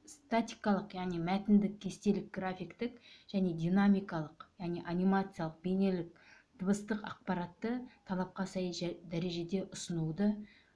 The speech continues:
іске асырады. Ә, қазіргі таңда электрондық оқулықтарды, компьютерлік оқыту бағдарламаларын,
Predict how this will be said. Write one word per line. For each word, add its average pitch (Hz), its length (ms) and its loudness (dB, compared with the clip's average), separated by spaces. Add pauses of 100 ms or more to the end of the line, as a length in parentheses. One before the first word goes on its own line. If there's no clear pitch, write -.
(260)
іске - 260 -4
асырады. 165 460 -4 (1900)
Ә, 165 340 -4
қазіргі 220 400 4
таңда 220 420 2
электрондық 202 800 2
оқулықтарды, 185 760 -2 (300)
компьютерлік 202 600 -2
оқыту 196 280 -2
бағдарламаларын, 180 880 -2